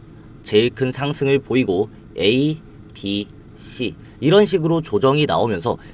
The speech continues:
모든 종목들이 일정한 모습을 보여주는 경우 거의 대부분입니다. 그렇다면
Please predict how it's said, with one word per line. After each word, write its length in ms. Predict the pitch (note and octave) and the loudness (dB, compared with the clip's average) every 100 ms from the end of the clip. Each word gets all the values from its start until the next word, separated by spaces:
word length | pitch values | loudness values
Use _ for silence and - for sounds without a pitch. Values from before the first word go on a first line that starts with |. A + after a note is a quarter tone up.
| - | -6
모든 500 | A2 D#3 E3+ G3 G3 | 2 4 6 6 6
종목들이 800 | F#2 G#2+ C3+ - G2+ E2+ F#2+ B2+ - - - - | -2 -4 -4 -4 -4 -4 -6 -10 -18 -20 -20 -8
일정한 600 | F#2+ A2 G#2+ C#3 C3+ C#3 | -2 -2 0 0 2 0
모습을 440 | F2 G2 A2+ B2+ C3+ | -2 -6 -2 2 2
보여주는 540 | - A2+ B2+ G#2 A2+ | 2 -2 -2 -4 -6
경우 280 | A2 G#2 G2 - - - - | -4 -4 -4 -6 -20 -20 -20
거의 400 | - A#2 A#2+ F2 G#2+ | -2 2 2 0 -8
대부분입니다. 720 | - G2 B2 A#2+ G#2 D#2+ E2 - - | -8 -6 -4 -6 -6 -6 -8 -10 -20
그렇다면 500 | - F3+ F3+ E3+ C3+ | -6 -2 2 4 4